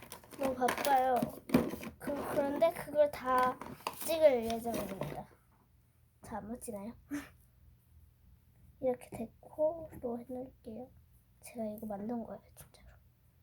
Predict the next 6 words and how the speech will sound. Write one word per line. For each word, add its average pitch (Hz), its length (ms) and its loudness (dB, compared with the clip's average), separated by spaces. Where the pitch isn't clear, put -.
말이 220 160 -4
안 220 140 -6
되시죠? - 360 -10
이렇게, 254 540 -6
이렇게 226 600 -10
해두고, 262 520 0